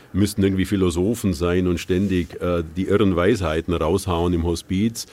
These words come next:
Aber wenn sich die ein Leben lang nur für Fußball interessiert haben und für Autos, dann wird das auf ihrer letzten Lebensstrecke auch so sein, ja. Und dann dürfen wir nicht von dem äh, schlechteren Sterben,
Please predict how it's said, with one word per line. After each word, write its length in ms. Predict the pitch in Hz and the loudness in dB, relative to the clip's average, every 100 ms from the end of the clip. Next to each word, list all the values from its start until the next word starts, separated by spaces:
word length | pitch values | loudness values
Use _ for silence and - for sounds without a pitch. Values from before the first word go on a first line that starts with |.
| - | -12
Aber 220 | - 90 | -4 0
wenn 120 | 95 101 | 2 2
sich 180 | 104 | 0
die 140 | 92 95 | 0 0
ein 40 | |
Leben 320 | 90 104 117 | 2 4 4
lang 260 | 92 92 98 | 4 4 4
nur 160 | 95 95 | 2 4
für 160 | 90 | 2
Fußball 640 | - 117 139 - 85 85 82 | 2 0 0 0 0 0 -2
interessiert 720 | 92 87 90 80 92 101 98 | -4 -2 -2 0 2 2 2
haben 180 | 82 | -2
und 140 | 82 82 | -2 -2
für 160 | 92 | -2
Autos, 560 | - 98 104 110 113 - - - | 0 0 2 2 2 -2 -16 -6
dann 200 | 92 90 | 0 2
wird 160 | 101 104 | 2 2
das 160 | 90 | 0
auf 200 | 101 90 | 0 -2
ihrer 220 | 101 92 | 0 0
letzten 360 | 87 101 - 98 | 2 0 0 -2
Lebensstrecke 800 | 87 92 101 - 85 87 87 80 | 2 2 0 0 -4 -2 -2 0
auch 200 | 95 104 | -2 -2
so 240 | - 76 | -4 -6
sein, 360 | 71 67 64 58 | -6 -8 -8 -10
ja. 260 | 62 71 82 - - - | -8 -6 -6 -8 -18 -10
Und 240 | - 104 | -2 2
dann 160 | 101 95 | 2 4
dürfen 240 | 113 107 | 4 6
wir 100 | 101 | 6
nicht 200 | 107 101 | 6 4
von 280 | - 104 107 | 2 2 2
dem 440 | 101 107 120 117 - - - - - | 2 4 6 4 2 -10 -20 -18 -4
äh, 120 | 98 | -2
schlechteren 600 | - 110 131 - 101 92 | 2 4 4 4 4 4
Sterben, 560 | 87 98 101 85 87 | 2 0 0 0 -2